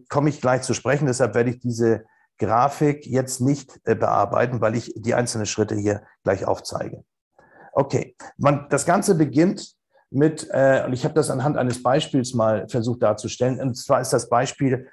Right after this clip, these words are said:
aus der Valerie-Norm auch, äh, eine Pumpanlage wird hier verdeutlicht. Man beginnt mit der Ermittlung der Nutzen und Anstrengung. Damit sind wir auch noch im vormonetarisierten Bereich.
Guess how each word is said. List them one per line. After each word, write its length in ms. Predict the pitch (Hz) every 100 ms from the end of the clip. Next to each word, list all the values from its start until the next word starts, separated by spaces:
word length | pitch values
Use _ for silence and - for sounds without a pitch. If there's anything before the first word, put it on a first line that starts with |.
| -
aus 220 | - 151
der 140 | 147 107
Valerie-Norm 560 | 107 101 101 95 95
auch, 340 | - 123 143 - _ _ -
äh, 180 | - 110
eine 240 | 101 107
Pumpanlage 720 | 98 165 170 95 95 98 90
wird 140 | 98 95
hier 360 | 110 113 113 -
verdeutlicht. 640 | 120 110 123 135 143 - - -
Man 140 | 123
beginnt 560 | 127 131 151 170 185 - _ _ _ _ _ _ _ _ -
mit 200 | 113 120
der 140 | 123
Ermittlung 480 | 107 107 139 151 143
der 120 | 123
Nutzen 400 | 117 151 175 175
und 80 | 156
Anstrengung. 580 | 127 156 - 95 85 87
Damit 220 | 104 127
sind 140 | 165
wir 120 | 160 139
auch 100 | 139
noch 120 | 127
im 120 | 131
vormonetarisierten 1300 | - 165 185 170 151 143 - - 135 135 123 147 135
Bereich. 540 | 113 104 - - -